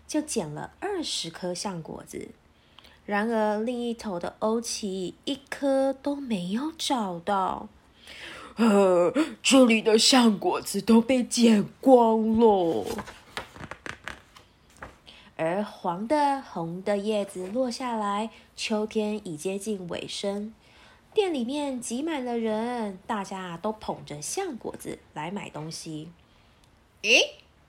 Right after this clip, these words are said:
欧奇和吉赛亚呢？他们跑去哪了？”鼹鼠问啊。“嗯，吉赛亚，咦，你还在找橡果子吗？”吉赛亚说啊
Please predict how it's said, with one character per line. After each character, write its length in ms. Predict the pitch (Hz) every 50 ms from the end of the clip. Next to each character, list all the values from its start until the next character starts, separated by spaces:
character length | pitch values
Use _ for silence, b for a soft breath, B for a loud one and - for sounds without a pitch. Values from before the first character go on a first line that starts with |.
| _ _ _ _ -
欧 220 | 392 427 466 480
奇 300 | - - - 240 220 226
和 320 | 262 - 339 302 254 233 -
吉 240 | - 196 175 196
赛 300 | 220 - - 415 415 370
亚 220 | 320 233 190 151 147
呢？ 420 | 156 175 185 190 196 196 202 208 -
他 100 | 320 370
们 120 | 392 330
跑 180 | - - - -
去 180 | - - 240
哪 100 | 208 -
了？” 760 | - - - - - - - - - - - - - - - - - - _ _ - - - - - - _ _ _ _ _ _ - _ - - _ _ _ _ _ _ B B B B B B B B B B B -
鼹 200 | 208 196 214 254
鼠 380 | 320 - - 208 170 156 151 151
问 280 | 185 202 185 165 151 147
啊。 280 | 123 107 - - - - - - _ - b b b b b b b b b b b _ -
“嗯， 540 | 440 415 415 403 403 403 392 381 370 359 370 _ _ _ _ _ _ _ _ -
吉 160 | 349 381 480
赛 80 | - - 640 571 453
亚， 280 | 320 277 240 214 208 - - - - _ _ _ _
咦， 840 | - 554 539 571 571 571 571 554 554 554 554 554 554 554 508 440 370
你 80 | -
还 160 | - 320 370
在 80 | 440 - 622 539
找 120 | - 330 330
橡 200 | 330 494 453 381
果 160 | 339 294 285
子 120 | 294 302
吗？” 480 | 302 294 294 294 285 285 277 277 277 277 - _ _ _ _ b b b b b b b b
吉 160 | - - 190
赛 200 | 185 - 247 233
亚 140 | 202 170 165
说 320 | 160 - - 185 180 180 175
啊 260 | 165 160 160 -